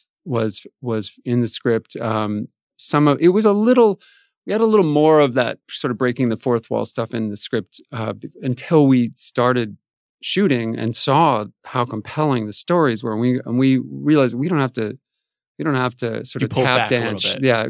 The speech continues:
Speaker 1: tap dance our way into people's hearts with this movie. That what these actors are doing is so compelling. We will, we do wanna, hey, say, "Come on in. We're not gonna,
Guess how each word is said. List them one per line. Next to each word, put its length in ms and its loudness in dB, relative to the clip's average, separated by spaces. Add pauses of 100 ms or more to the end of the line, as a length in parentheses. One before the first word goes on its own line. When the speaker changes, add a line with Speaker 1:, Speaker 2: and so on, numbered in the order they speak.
Speaker 1:
tap 240 -2
dance 200 -2
our 140 0
way 240 0
into 300 -2
people's 380 -10
hearts 300 -2
with 120 -12
this 160 -10
movie. 180 -2
That 140 -2
what 220 0
these 180 2
actors 360 0
are 60 -8
doing 480 0
is 160 -8
so 380 -2 (240)
compelling. 720 0 (800)
We 160 0
will, 380 6
we 120 0
do 240 2
wanna, 340 4
hey, 200 2
say, 220 0
"Come 200 -2
on 140 6
in. 260 4
We're 140 2
not 160 0
gonna, 320 0